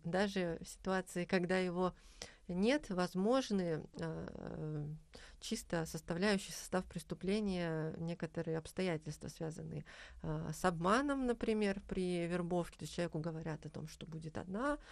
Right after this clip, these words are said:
работа, какая-то, например, не связанная совершенно с сексуальной эксплуатацией. Потом человек приходит туда, и выясняется, что там нужно не просто там стоять,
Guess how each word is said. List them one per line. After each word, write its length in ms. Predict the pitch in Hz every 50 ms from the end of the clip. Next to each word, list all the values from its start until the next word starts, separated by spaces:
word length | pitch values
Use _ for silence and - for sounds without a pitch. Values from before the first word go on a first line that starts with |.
| - - -
работа, 420 | - 202 202 180 202 202 202 190 165
какая-то, 280 | - 165 160 160 -
например, 240 | 156 151 - 165 165
не 40 | 165
связанная 460 | - - - 156 151 - - 160 160
совершенно 500 | - - - 160 - - 151 147 160 151
с 40 | 156 - -
сексуальной 420 | - - - - - - 160 156
эксплуатацией. 680 | - - - - 151 - - - - - - - 165 - - - - - - - -
Потом 260 | - - - 160 156
человек 320 | 156 - 165 160 151 - - - - - -
приходит 580 | - 180 160 - - 240 294 277 277 254 247
туда, 360 | - - 226 208 214 214 202 202 - - - - -
и 60 | 165
выясняется, 480 | 165 170 - - 185 175 170 160 - 151
что 140 | - -
там 200 | 156 - 151 151
нужно 260 | 156 160 156 156 151 -
не 220 | - 151 151 151
просто 400 | - - 196 240 254 247 - 180
там 180 | - 175 170 180
стоять, 480 | - - 175 175 175 175 170 160 -